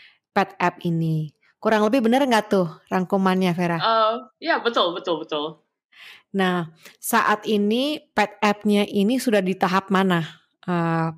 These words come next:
Speaker 1: uh, pengelolaannya?
Speaker 2: Kita sih masih, uh, stuck di, uh, developing-nya itu.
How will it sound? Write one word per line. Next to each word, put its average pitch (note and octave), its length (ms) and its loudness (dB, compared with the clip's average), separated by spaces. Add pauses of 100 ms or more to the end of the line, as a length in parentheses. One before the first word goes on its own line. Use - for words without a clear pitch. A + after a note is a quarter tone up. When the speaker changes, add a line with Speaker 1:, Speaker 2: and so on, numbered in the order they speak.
(260)
Speaker 1:
uh, E3+ 400 -4
pengelolaannya? E3 720 -4 (880)
Speaker 2:
Kita A#3 320 -4
sih D4 160 0
masih, A#3 480 0
uh, F#3 400 -2
stuck - 560 -4
di, E3+ 480 2
uh, E3 160 -2
developing-nya D#3+ 800 -2
itu. D3 400 -8